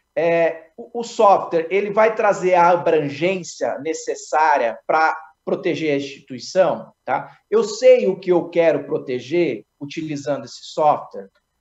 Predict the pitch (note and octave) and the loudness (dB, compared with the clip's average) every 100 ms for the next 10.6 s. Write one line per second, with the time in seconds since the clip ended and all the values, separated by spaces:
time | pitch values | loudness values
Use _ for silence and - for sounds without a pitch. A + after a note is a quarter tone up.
0 | _ D3+ F3+ - A#3 A#3 A3 G#3+ C4 A#3 | _ -2 -2 2 2 4 2 6 6 6
1 | G3+ D3 E3+ F3+ F3 D#3 D3+ D3 C#3+ E3 | 2 -2 -2 2 4 4 0 -2 0 2
2 | F#3 E3 D3 F3+ F3 F3+ F3+ - E3 D#3+ | 4 2 0 -2 -2 -2 0 0 0 0
3 | F#3+ G3+ G3 F3 - - - D#3+ D#3+ - | 2 2 -2 -6 -8 -14 -8 -8 -8 -4
4 | D#3 F3 G#3+ F#3+ - F3+ F3+ D#3+ C#3 D#3+ | 2 4 4 0 -4 -4 -2 -4 -4 -6
5 | A3+ F3+ D3+ - - G3 G#3 G#3+ - F3+ | -6 -2 -2 -2 -2 0 0 -4 -6 -10
6 | C#3+ E3+ F#3+ F3+ D3 - C#3+ C#3+ D#3+ C#3+ | -2 2 2 2 -2 -4 -4 -4 -4 -10
7 | C#3 - - - _ - _ C3+ B2+ - | -12 -18 -20 -20 _ -20 _ -6 -6 -6
8 | B2+ _ _ _ - A#2+ A#2+ D#3 C#3 C#3 | -12 _ _ _ -10 -10 -8 -8 -6 -4
9 | E3+ G#3 D3 A#2+ G#2+ - _ _ _ C#3 | -2 -2 -4 -8 -12 -18 _ _ _ -2
10 | F3+ F#3+ F3 F3+ - | 0 2 2 0 -2